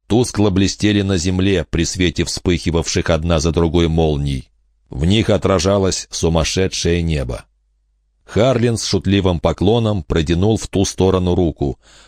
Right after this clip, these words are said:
«После вас, мой дорогой доктор Ватсон!» Дейл схватил свое ружье — пригнулся и перебросил ноги через подоконник.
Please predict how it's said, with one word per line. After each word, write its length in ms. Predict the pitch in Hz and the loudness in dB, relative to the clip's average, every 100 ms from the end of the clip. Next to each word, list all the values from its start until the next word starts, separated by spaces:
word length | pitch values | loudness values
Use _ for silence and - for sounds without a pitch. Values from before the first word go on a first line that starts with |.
| - | -8
«После 360 | - 180 - 196 | -2 -2 2 2
вас, 360 | 202 214 - 104 | 2 0 -2 -2
мой 220 | 107 107 | 0 2
дорогой 440 | 117 117 107 117 | 2 0 0 -2
доктор 400 | 104 113 - 113 | 0 -2 0 -2
Ватсон!» 540 | 110 110 - - 104 107 _ _ _ _ _ _ _ - | 0 0 0 -4 -4 -6 _ _ _ _ _ _ _ -4
Дейл 340 | 78 101 98 | 0 2 2
схватил 500 | - 92 92 92 95 | 0 0 0 2 0
свое 380 | - 90 87 82 | 0 0 2 2
ружье — 500 | 82 78 104 123 117 _ _ _ | 0 0 0 0 -2 _ _ _
пригнулся 760 | 82 82 95 135 127 - 120 - | -2 0 2 2 0 0 -2 0
и 120 | 98 | -4
перебросил 680 | - 95 85 123 123 - 104 | 2 0 2 2 2 0 0
ноги 300 | 104 113 101 | 0 0 0
через 280 | 98 98 90 | 0 0 0
подоконник. 800 | 95 95 85 95 80 69 - | 0 0 2 0 0 -4 -8